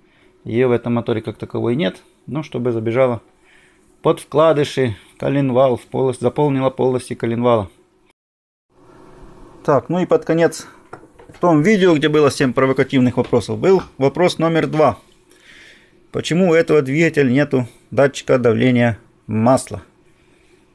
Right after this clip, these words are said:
Вариантов много, в комментариях писали. Но я лично склоняюсь к тому варианту, что просто сэкономили.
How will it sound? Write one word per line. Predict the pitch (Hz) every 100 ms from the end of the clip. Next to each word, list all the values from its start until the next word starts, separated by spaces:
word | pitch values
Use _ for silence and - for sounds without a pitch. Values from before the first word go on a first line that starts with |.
| _ _ _ _ _ _ _ _ _ _
Вариантов | 135 143 135 120 120
много, | 147 208 185
в | 165
комментариях | 160 160 170 160 147
писали. | 143 - 147 135 110 - _ _ - - - - _ _ _ _ -
Но | 156 208
я | 110 156
лично | 170 156 151
склоняюсь | - 131 139 151 131 - - - _ _ _ _ _ _ _ _ _ _ _ _ _
к |
тому | - 156 156
варианту, | 143 170 165 147
что | -
просто | - 147 143
сэкономили. | 127 127 131 131 117 98